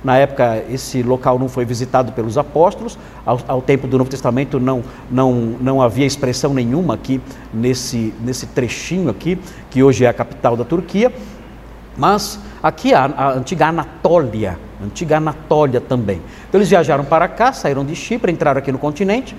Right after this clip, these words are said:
e, é, foram até Antioquia da, da, ah, Pisídia. É, de Antioquia da Pisídia foram para Icônio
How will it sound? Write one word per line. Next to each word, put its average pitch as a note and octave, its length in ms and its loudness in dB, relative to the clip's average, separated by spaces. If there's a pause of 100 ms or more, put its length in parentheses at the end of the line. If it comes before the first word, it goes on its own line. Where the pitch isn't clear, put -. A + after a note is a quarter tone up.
(360)
e, B3+ 360 4 (320)
é, G3 300 4
foram G3 300 6
até E3+ 340 4
Antioquia E3+ 640 2
da, D#3+ 140 4
da, B2+ 800 4
ah, B2 220 -4 (100)
Pisídia. G#3+ 640 0 (920)
É, D3 500 6 (240)
de C#3+ 180 2
Antioquia G#3 320 4
da D#3+ 100 4
Pisídia F3+ 540 2
foram E3+ 240 4
para C#3+ 200 2
Icônio G#3+ 720 2